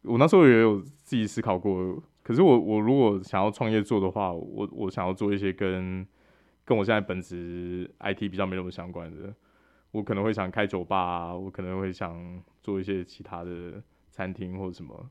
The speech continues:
哦，我，我也蛮，蛮喜欢吃，吃美食。对啊，就是我，怎么讲，就是你在，在这个业界做久了，你会觉得I T这个工作是，是什么，什么样的公-，类，公司都会需要。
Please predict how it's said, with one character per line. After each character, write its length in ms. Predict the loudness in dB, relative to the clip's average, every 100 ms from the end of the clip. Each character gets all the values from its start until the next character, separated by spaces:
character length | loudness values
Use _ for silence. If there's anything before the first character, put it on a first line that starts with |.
| _
哦， 200 | -10 -10
我， 160 | -12 -16 -16 -8
我 160 | -2 0
也 80 |
蛮， 300 | -2 -4 -4
蛮 140 | -2 -2
喜 60 |
欢 100 | -2
吃， 340 | -4 -4 -4 -6
吃 160 | -8 -8
美 160 | -8
食。 320 | -12 -16 -18 -20 _ _ _ _ _
对 100 | 0
啊， 80 | 0
就 160 | 2 4
是 300 | 6 4 4 -10
我， 580 | -2 2 4 4 2 -2 -8 _ _ -6
怎 120 | -2
么 60 |
讲， 180 | 0 0
就 80 | 2
是 580 | 6 6 6 4 0 -4 _ _ _ -20 _ -8
你 200 | -2 2
在， 200 | 2 0
在 240 | 2 2
这 80 | 6
个 60 |
业 100 | 6
界 200 | 8 4
做 240 | 4 4 4
久 300 | 4 0 -2
了， 60 |
你 160 | -4 -4
会 180 | -4 -2
觉 180 | -2 -2
得 500 | 0 0 -2 -4 -8 _ _ _ _ _ _
I 160 | 2 4
T 140 | 4
这 120 | 8 8
个 60 |
工 140 | 8 6
作 120 | 4
是， 480 | 4 2 2 -2 -6
是 420 | -2 0 2 0 -8
什 220 | -6 -4
么， 260 | -2 -2 -6
什 140 | -6
么 80 | -2
样 100 | 0
的 120 | 0
公-， 200 | -2 -4 -8 -14 -6
类， 120 | -6 -2
公 180 | -2 0
司 140 | 2
都 120 | 2
会 140 | 2 0
需 220 | -4 -4
要。 280 | -4 -6